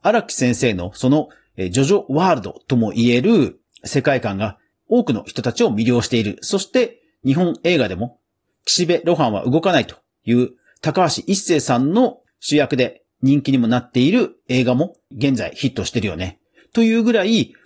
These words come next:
まあ、このジョジョの世界観というものが多くの人に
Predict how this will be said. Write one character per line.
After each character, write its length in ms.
ま 80
あ、 20
こ 120
の 180
ジ 120
ョ 20
ジ 80
ョ 40
の 200
世 140
界 200
観 260
と 120
い 80
う 40
も 100
の 120
が 400
多 160
く 100
の 80
人 180
に 200